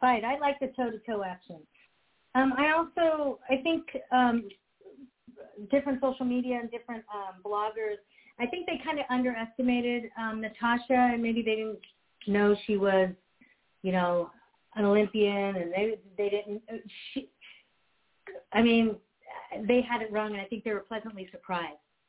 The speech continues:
'cause I was watching all the comments. I, in fact, one of the bigger bloggers apologized to Natasha. So they underestimated her. I thought it was great. It was a nice action-packed fight. And I, I think it's great when Katie gets, um, fights like that. I, I'm sure she enjoys fights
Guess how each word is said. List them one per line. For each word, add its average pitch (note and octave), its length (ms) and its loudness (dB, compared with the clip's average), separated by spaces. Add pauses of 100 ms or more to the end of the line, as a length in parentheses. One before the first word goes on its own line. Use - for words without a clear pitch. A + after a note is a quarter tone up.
'cause G3 140 -8
I - 20 -2
was F3+ 140 -4
watching F3+ 260 -8
all E3+ 80 -8
the E3 80 -10
comments. F3 400 -8
I, A3+ 120 -2
in A3+ 260 -2
fact, A3 260 0
one A3 180 -6
of G#3+ 120 -6
the G3+ 40 -12
bigger G3+ 320 -2
bloggers G3 400 -6
apologized F#3 640 -6
to F3 100 -6
Natasha. D#3+ 520 -12 (520)
So G3+ 80 -4
they B3 100 6
underestimated D4 600 -4
her. F#3+ 280 -2
I A#3+ 60 -2
thought C4 140 -6
it B3+ 160 0
was - 100 -10
great. B3 380 4
It A3+ 40 -2
was G#3 100 -8 (380)
a G#3 240 -8
nice G#3 300 -2 (140)
action-packed G#3+ 560 -6 (160)
fight. A#3+ 260 2 (420)
And A#3+ 140 4
I, C4 300 4
I C4 80 4
think D4 180 -6
it's B3+ 160 -10
great C#4+ 240 0
when C4 340 2
Katie C4+ 320 0
gets, B3+ 180 2 (140)
um, A3 380 -6 (160)
fights C#4 260 -2
like G3 200 -8
that. D#3 220 -6 (120)
I, G3+ 160 -2
I'm A3+ 160 0
sure C4+ 260 -4
she B3 120 2
enjoys A#3 340 2 (100)
fights F3+ 220 -6